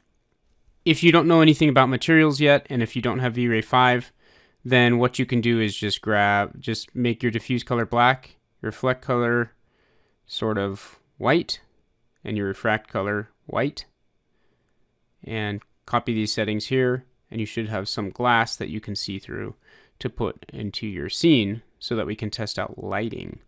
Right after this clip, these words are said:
Okay, we're gonna get into the materials a lot more later, but if you don't have V-Ray five where you can just drop this in, then that's what you can do.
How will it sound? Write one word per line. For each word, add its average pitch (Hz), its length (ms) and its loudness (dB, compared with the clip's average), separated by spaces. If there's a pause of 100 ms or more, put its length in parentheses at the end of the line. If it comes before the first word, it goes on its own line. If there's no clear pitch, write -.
(500)
Okay, 120 180 0
we're 117 240 2
gonna 139 180 4
get 123 140 0
into 120 400 -4
the 107 80 -6
materials 101 540 -4
a - 80 -16
lot 107 420 -4
more 95 260 -8
later, 107 520 -6 (1040)
but - 340 -6
if 139 160 -14
you 117 80 -6
don't 139 160 4
have 131 160 2
V-Ray 113 280 0
five 101 300 -2
where 101 100 -4
you 98 80 -6
can 101 120 -8
just - 160 -12
drop 101 300 -4
this 101 200 -6
in, 113 360 -4 (1400)
then 107 180 -6
that's 95 240 -6
what 101 160 -12
you 101 60 -12
can 95 160 -12
do. 98 260 -12